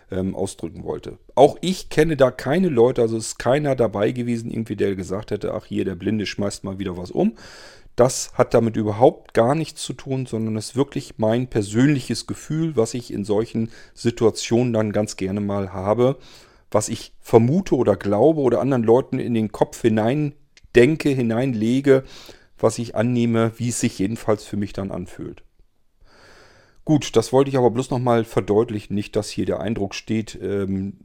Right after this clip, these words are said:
dass ich ständig mit Leuten zu tun habe, ähm, die die ganze Zeit mir auf die Finger gucken und auf die Füße, das tun sie wahrscheinlich schon, aber,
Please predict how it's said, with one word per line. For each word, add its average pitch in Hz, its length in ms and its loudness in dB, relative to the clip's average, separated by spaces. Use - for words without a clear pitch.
dass - 400 -8
ich - 160 -10
ständig 107 360 0
mit 98 140 -12
Leuten 101 280 0
zu - 140 -16
tun 101 260 -4
habe, 101 640 0
ähm, 98 340 -2
die 98 140 -6
die 98 80 -4
ganze 98 200 -6
Zeit 98 180 -4
mir 104 100 -4
auf 98 80 -12
die 98 100 -10
Finger - 260 -8
gucken - 280 -10
und 98 80 -4
auf 98 100 -6
die 101 100 -10
Füße, 117 220 -10
das - 100 -8
tun 117 200 -4
sie 95 120 -10
wahrscheinlich 101 800 -6
schon, 117 280 -4
aber, 104 240 0